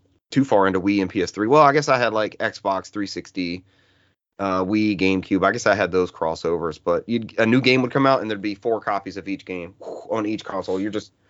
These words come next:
you're opening up nonstop cases to put 'em out on the shelf. But man, that, that Michael Jackson Experience came out on a ton of shit.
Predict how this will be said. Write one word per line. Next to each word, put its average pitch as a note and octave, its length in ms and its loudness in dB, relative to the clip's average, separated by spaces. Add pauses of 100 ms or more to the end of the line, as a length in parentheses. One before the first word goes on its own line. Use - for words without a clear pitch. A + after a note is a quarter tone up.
(240)
you're A2 120 4
opening A2+ 380 4
up G2+ 140 2
nonstop G2+ 500 0
cases F#2+ 380 -4
to - 100 -8
put G2 160 -4
'em F#2 140 -4
out F2+ 100 -4
on E2+ 80 -6
the D#2+ 60 -6
shelf. F2+ 400 0
But E2+ 240 0 (1040)
man, A#2 220 2
that, G2 160 -2 (180)
that G#2+ 260 0
Michael A2 280 -4
Jackson G#2 360 -2
Experience G#2 400 -4
came G2 220 -4
out F#2 160 0
on F#2+ 160 -2
a - 20 -8
ton G#2+ 380 0
of G2 100 0
shit. F#2 400 2